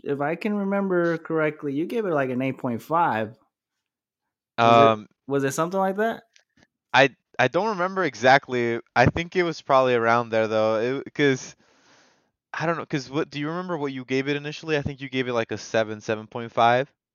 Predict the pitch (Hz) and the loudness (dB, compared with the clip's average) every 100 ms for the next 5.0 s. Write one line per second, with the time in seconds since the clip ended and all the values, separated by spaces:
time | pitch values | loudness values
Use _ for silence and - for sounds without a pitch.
0 | - 127 147 175 190 190 - 131 151 185 | -10 -2 -2 0 -2 -2 -6 -8 -4 -2
1 | 208 196 196 185 185 180 180 170 151 - | -2 -2 -2 -2 -2 -2 -2 -4 -4 0
2 | 143 135 120 127 127 - 139 147 135 135 | 2 4 0 -2 -6 -2 -2 0 0 0
3 | 147 147 147 147 143 143 143 131 - 127 | -2 0 0 0 0 -2 -2 -4 -6 -8
4 | 110 113 110 104 107 101 101 101 113 120 | -6 -8 -8 -6 -6 -6 -6 -4 -2 -2